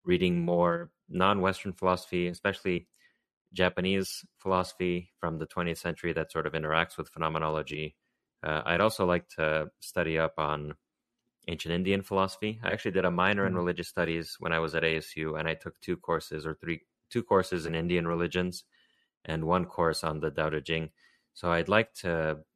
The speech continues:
Speaker 1: I'd like to read up more on, on Indian philosophy, especially in the, uh, Vedanta philosophy. Uh, but those are projects for the future. But this is basically,
Speaker 2: Yeah.
Speaker 1: you know, I've, I've kind of read a little bit of everything, I suppose. But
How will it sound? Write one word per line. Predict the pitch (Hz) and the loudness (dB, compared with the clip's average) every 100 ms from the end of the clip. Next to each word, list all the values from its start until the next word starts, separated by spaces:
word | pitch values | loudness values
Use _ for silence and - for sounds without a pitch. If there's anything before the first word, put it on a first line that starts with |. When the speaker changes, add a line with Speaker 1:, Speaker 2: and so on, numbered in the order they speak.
| _ _ | _ _
Speaker 1:
I'd | - 90 | 0 2
like | 104 - | 0 0
to | 95 | -2
read | 82 87 | 0 0
up | 82 - | 0 0
more | 82 82 | 0 2
on, | 80 80 78 - | 0 -2 -6 -6
on | 80 76 | -6 -4
Indian | 76 82 87 82 | -4 -4 -2 -4
philosophy, | 78 78 78 - 80 | -4 -4 -4 -4 -8
especially | 76 - 78 - 80 80 | -4 -2 -2 -2 -2 -2
in | 76 76 | -2 -2
the, | 76 76 76 - | -2 -2 -4 -4
uh, | 76 73 | -6 -4
Vedanta | 78 76 76 - | -2 -2 -4 -8
philosophy. | - 80 76 - 78 80 _ _ _ _ _ | -6 -2 -2 -4 -8 -10 _ _ _ _ _
Uh, | - 78 78 | -4 -2 2
but | 80 | 2
those | 107 98 | 4 4
are | 85 82 82 | 6 4 0
projects | - 80 78 | 0 0 0
for | - 78 | -4 -8
the | 73 | -8
future. | - 71 76 | -10 -10 -2
But | 101 | 2
this | 135 147 | 2 2
is | 104 | 6
basically, | 95 87 - 135 | 6 6 2 0
Speaker 2:
Yeah. | 135 - | 2 2
Speaker 1:
you | 90 | 2
know, | 85 | 4
I've, | 104 - | 4 4
I've | 107 | 4
kind | 135 113 | 6 6
of | |
read | 107 98 | 8 8
a | |
little | 92 87 | 6 4
bit | 80 | 2
of | 73 | 2
everything, | 73 71 71 | -2 -4 -8
I | 71 | -12
suppose. | - - 73 73 - | -12 -14 -12 -12 -4
But | 85 | -2